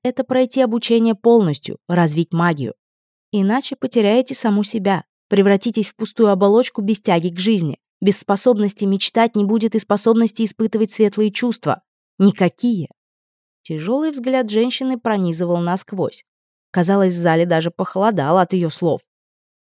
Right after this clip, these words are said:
А я стояла потрясенно, глядя на нее, и не могла поверить в происходящее.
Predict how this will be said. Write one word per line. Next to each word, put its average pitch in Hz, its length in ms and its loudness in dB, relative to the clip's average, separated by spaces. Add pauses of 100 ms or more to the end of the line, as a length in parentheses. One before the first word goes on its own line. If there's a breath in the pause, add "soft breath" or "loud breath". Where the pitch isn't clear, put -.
(140)
А 151 140 -4
я 185 200 -4
стояла 233 500 0
потрясенно, 247 680 -2
глядя 220 360 0
на 202 120 0
нее, 202 320 0
и 226 120 -4
не 208 140 2
могла 180 320 0
поверить 151 440 -2
в - 40 -20
происходящее. 170 800 -4